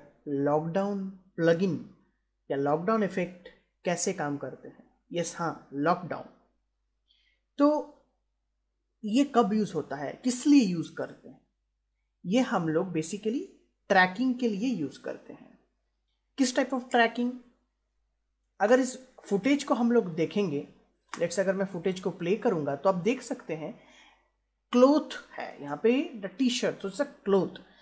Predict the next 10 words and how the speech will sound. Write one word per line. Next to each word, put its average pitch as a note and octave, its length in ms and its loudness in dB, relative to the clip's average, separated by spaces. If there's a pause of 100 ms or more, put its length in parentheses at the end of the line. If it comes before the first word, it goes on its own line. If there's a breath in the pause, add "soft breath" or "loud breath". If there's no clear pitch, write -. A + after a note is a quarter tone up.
(280 soft breath)
So - 80 0
अगर D#4+ 140 0
क्लॉथ C#4+ 480 4
को E4 80 0
ट्रैक G3+ 400 0
करना G3+ 300 2
है F3 420 -6 (600)
तो D4+ 80 2
हम A#3+ 180 6
लोग B3+ 200 0